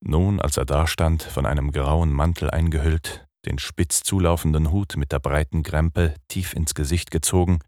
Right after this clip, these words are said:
suchte er in den dunklen, engen Gassen der provisorisch errichteten Zeltstadt nach dem, der für die Veränderung verantwortlich sein musste.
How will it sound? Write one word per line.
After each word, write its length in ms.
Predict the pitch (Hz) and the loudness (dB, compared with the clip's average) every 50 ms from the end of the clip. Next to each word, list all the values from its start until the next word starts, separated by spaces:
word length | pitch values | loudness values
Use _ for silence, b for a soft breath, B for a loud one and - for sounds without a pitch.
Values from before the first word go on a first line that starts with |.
| _ _ _ _ _ _ _ _ _ _ _ _ _ - | _ _ _ _ _ _ _ _ _ _ _ _ _ -2
suchte 340 | 80 95 120 135 - - 117 | 0 2 2 2 0 0 2
er 60 | 104 | 2
in 100 | 82 82 | 2 2
den 200 | 76 78 73 73 | 4 2 2 2
dunklen, 480 | 69 78 85 92 90 - - 82 80 73 - | 2 2 2 2 0 0 0 0 -2 -2 -2
engen 320 | - 87 85 87 85 82 76 | 0 2 2 4 2 2 2
Gassen 400 | 71 71 76 - - - 76 69 | 2 0 0 0 0 0 0 0
der 120 | 65 62 | 0 -2
provisorisch 600 | 62 60 65 64 69 67 67 71 71 73 73 73 | -2 -2 -2 -2 -2 -2 0 0 2 0 0 0
errichteten 520 | - 78 76 78 78 - - - - 76 73 | -2 -2 -2 -4 -4 -6 -6 -6 -4 -4 -4
Zeltstadt 580 | - - 78 78 78 - - - 82 80 - | -2 -2 -2 -2 -2 -4 -2 -4 -4 -4 -2
nach 200 | - 73 78 - | -2 -2 -2 -2
dem, 400 | - - - 90 92 95 98 95 - _ _ _ _ _ - | -2 -2 0 2 4 2 2 0 -2 _ _ _ _ _ -8
der 80 | - 78 | -6 -6
für 140 | - - 92 | -4 -2 -2
die 100 | 92 87 | -2 -2
Veränderung 800 | - - 85 - - - 98 104 101 78 71 - 71 76 73 73 | -2 -4 -6 -4 -2 0 2 2 2 2 0 0 0 0 0 -2
verantwortlich 880 | - - - - _ - 98 101 - - 67 65 65 - - 67 - | -4 -6 -10 -6 _ -2 -2 -2 -2 -4 -4 -4 -2 -4 -6 -6 -2
sein 200 | - - 71 69 | -2 0 0 0
musste. 400 | 67 69 71 - - - 69 67 | 0 0 0 0 -2 -2 -4 -4